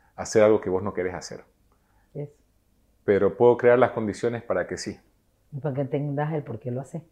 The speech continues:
Speaker 2: Y que lo hace, y que lo que haces es importante.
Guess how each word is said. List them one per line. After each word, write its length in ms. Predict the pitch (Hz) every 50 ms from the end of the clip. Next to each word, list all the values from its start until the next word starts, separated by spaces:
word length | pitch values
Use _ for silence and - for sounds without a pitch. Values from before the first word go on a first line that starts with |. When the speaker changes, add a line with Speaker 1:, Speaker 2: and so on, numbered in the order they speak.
| _ _ _ _ _ _ _ _ _ _ _ _ _ _ _ _ _ _ _ _ _ _ -
Speaker 2:
Y 80 | 147
que 140 | - - 151
lo 100 | 135 139
hace, 200 | 131 123 - - -
y 100 | 156 143
que 140 | - 156 139
lo 200 | 139 131 120 -
que 120 | - 143
haces 280 | 139 131 - 185 196 202
es 140 | 175 131 131
importante. 480 | 120 110 - 113 - - - 135 -